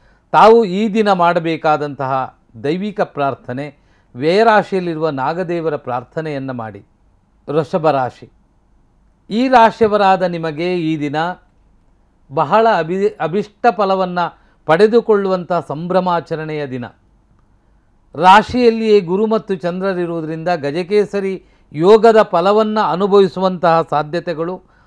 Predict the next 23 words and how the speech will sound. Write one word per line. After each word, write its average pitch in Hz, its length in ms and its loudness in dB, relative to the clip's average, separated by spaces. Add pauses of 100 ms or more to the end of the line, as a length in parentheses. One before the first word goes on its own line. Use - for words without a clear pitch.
(140)
ಅಧಿಕವಾಗಿ 220 720 4
ಕಾಣಿಸುವಂತಹ 180 720 -2
ಸಾಧ್ಯತೆ 143 560 -6
ಇದೆ. 104 280 -16 (760)
ತಾವು 220 600 6 (180)
ಭೂಮಿಯನ್ನ 214 640 0
ಪಡೆದುಕೊಳ್ಳುವ 180 760 -2
ಚಿಂತನೆ, 165 760 -6
ಮಾತು-, 156 480 -4
ಮಾತುಕತೆ 147 540 -6
ನಡೆಯಬಹುದು. 135 600 -8 (340)
ಹೊಸ 190 260 0 (120)
ವಾಹನವನ್ನ 214 760 2
ಖರೀದಿ 185 380 -4
ಮಾಡುವಂಥ 170 480 -4
ಅವಕಾಶಗಳು 147 800 -6 (280)
ಉಂಟಾಗಬಹುದು. 135 760 -2 (480)
ಈ 208 140 0
ಮಧ್ಯದಲ್ಲಿ 220 640 2
ಕೌಟುಂಬಿಕ 233 680 0
ನೆಲೆಯಲ್ಲಿ 202 600 -2
ವಿವಾದದಿಂದ 202 800 -2
ಮುಕ್ತವಾಗಿ 175 920 -4